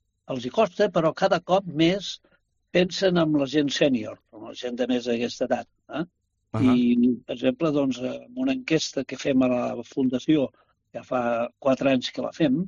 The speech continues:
Speaker 2: Sí.
Speaker 1: sobre la situació del talent sènior, pues, eh, ens constata que a l'any vint-i-cinc, per exemple, un setanta-dos per cent de les empreses han incorporat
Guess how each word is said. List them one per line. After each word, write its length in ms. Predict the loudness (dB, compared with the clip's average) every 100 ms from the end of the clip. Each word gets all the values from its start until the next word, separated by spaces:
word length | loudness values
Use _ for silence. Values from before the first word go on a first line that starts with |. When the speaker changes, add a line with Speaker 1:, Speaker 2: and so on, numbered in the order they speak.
| _
Speaker 2:
Sí. 220 | -10 -8 -8
Speaker 1:
sobre 460 | -6 0 0 2 2
la 840 | 2 0 -4 -10 -16 -18 -20 -16 -2
situació 540 | -2 0 0 2 2
del 180 | 2 0
talent 280 | -2 -6 -6
sènior, 440 | 0 2 2 0 -4 _ _ _ _ -2
pues, 200 | 0 0
eh, 320 | -2 -2 -2 -4
ens 220 | -2 -2
constata 520 | -2 -4 2 0 2 0
que 140 | 4
a 120 | 2
l'any 380 | 2 0 -2 -4
vint-i-cinc, 720 | -2 -4 -4 0 2 2 -2 -8 _ _ _ _ _ _ -10
per 40 |
exemple, 420 | -2 -2 0 2 2 2 -4
un 140 | -4 -2
setanta-dos 600 | 0 2 2 0 -4 -4
per 120 | -8
cent 180 | -4 -2
de 100 | -2
les 200 | -2 -2
empreses 340 | -4 -2 -2 0
han 120 | 2
incorporat 640 | 2 0 -4 -4 0 0